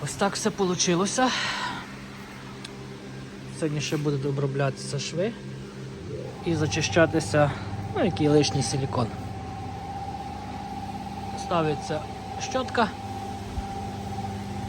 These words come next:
під'єднується проводочка і кабінка готова для нашого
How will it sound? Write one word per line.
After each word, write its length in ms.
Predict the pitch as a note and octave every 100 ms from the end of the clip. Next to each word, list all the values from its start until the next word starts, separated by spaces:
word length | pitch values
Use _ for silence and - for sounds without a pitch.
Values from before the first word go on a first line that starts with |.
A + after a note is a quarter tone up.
| - -
під'єднується 680 | D#3 E3+ D3+ D3 C#3+ - D3
проводочка 680 | F3 F#3+ A#3+ G#3+ - G3+ E3+ - - - - - - - - - - - - G3+
і 100 | A3
кабінка 600 | F3+ D3 D#3 E3+ D#3+ E3
готова 520 | C3+ C3 D3+ D3 C#3+ - - - B2
для 160 | C#3
нашого 460 | C#3+ C3+ - C3+